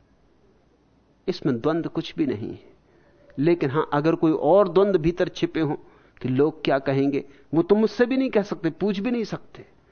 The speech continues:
कि लोग क्या कहेंगे, कि मां क्या कहेगी, परिवार क्या कहेगा, साझीदार क्या कहेंगे। लौट के बड़ौदा जाओगे तो बड़ौदा के लोग कहेंगे, "अरे,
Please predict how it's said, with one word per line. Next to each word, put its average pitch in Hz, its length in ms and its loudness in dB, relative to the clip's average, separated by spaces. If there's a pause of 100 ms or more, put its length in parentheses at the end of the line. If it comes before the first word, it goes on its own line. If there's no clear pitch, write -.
(460)
कि 139 80 -2
लोग 165 320 2
क्या 160 140 2
कहेंगे, 147 520 -2 (1300)
कि 127 100 -4
मां 135 260 2
क्या 160 160 0
कहेगी, 139 520 -6 (100)
परिवार 131 380 -2
क्या - 180 -4
कहेगा, 143 520 -10 (1400)
साझीदार 151 720 0
क्या 175 220 0
कहेंगे। 156 460 -4 (1000)
लौट 175 440 4
के 202 60 6
बड़ौदा 180 440 8
जाओगे 208 500 6 (1500)
तो 139 60 0
बड़ौदा 165 420 0
के 175 180 -6 (180)
लोग 170 380 0 (880)
कहेंगे, 151 320 2
"अरे, 160 220 -2